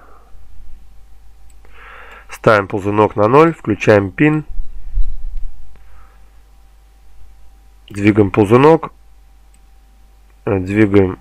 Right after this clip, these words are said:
в центр, э, наши ползунки. И получается у нас ровный круг. Вот таким вот образом. Когда у нас выбран инструмент Transform Tool, смотрите, что ещё можно сделать. Помимо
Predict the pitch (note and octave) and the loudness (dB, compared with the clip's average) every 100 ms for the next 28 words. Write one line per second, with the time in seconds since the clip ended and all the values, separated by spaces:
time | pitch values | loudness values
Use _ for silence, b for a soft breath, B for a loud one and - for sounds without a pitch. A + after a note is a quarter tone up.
0 | - - - G#2+ F#2+ - - G2+ F#2+ F#2+ | -18 -10 0 0 0 -8 -2 0 0 0
1 | F#2 F#2+ G#2+ G2+ - A2 G2+ B2 B2 F#3 | -2 0 0 0 -2 0 2 0 2 0
2 | C3 A2 - C3 A#2 G#2+ G2+ G#2+ - G#2 | 2 -2 2 2 2 -2 0 0 2 2
3 | A2 G2+ G2 G2 - - - b b b | 2 2 -4 -4 -6 -14 -20 b b b
4 | b b b b b b - - A2+ B2 | b b b b b b -20 -4 0 2
5 | G#2+ - A2+ G2 F#2+ F2 E2 F2+ - - | 0 2 2 4 0 -2 -6 -10 -4 -2
6 | - - - - - - - - - - | 2 0 0 -2 -4 -4 -4 -4 -6 -12
7 | - - - A2+ G#2 B2 A2 A2 G2+ - | -14 -14 -2 0 2 2 4 2 0 -2
8 | A2+ G2+ G2 F#2+ - G#2+ A2 F#2 G#2+ G#2 | -2 0 -2 -2 -2 2 2 0 0 0
9 | F#2+ - G2+ F#2 C#3+ D3 D3+ - - G2+ | 0 0 0 0 2 2 2 -6 0 2
10 | A#2 - - A2+ G#2+ - G#2 G2+ G2 F#2 | 2 0 -4 2 2 2 0 0 0 2
11 | G2+ F2+ - F#2+ G2+ G2 F#2 | 2 2 0 0 2 2 0